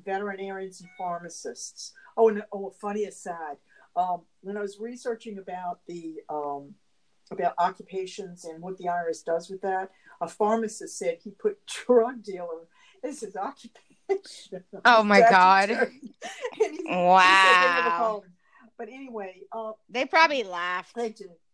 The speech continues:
Speaker 1: They don't care.
Speaker 3: Hmm.
Speaker 1: Um, but this is the
Speaker 3: <laughs>
Speaker 1: type of thing when, if you call us for a consultation, this is the type of thing we'll discuss. What have you done in your past? Have somebody who's, uh, uh,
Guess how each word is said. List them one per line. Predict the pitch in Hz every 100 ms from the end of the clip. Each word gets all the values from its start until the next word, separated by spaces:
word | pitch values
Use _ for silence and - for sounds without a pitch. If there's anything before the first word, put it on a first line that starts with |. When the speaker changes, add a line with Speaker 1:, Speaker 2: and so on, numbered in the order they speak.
| -
Speaker 1:
They |
don't | 240 202
care. | - 190 170 175
Speaker 3:
Hmm. | 330 339
Speaker 1:
Um, | 208 202 196 _ 330 240
but | 523 523 277
this | 440 -
is | 427
the | 427
Speaker 3:
<laughs> | -
Speaker 1:
type | 302 277
of | 254
thing | 254 247 240
when, | 220 208 _ -
if | 214
you | 240
call | - 269 277
us | 277 -
for | 240
a |
consultation, | - 220 214 202 - 190 196 - 220 214 - _ _
this | 269 277
is | 254
the | 226
type | - 202 175
of | -
thing | 175
we'll | 165 160
discuss. | 147 143 - 120 - -
What | 240 247
have | 233
you | 202
done | 196 175
in | 165
your | 165
past? | 170 - 214
Have | 220
somebody | - 226 220 208
who's, | 208 202 196
uh, | 196 185 180 - -
uh, | 180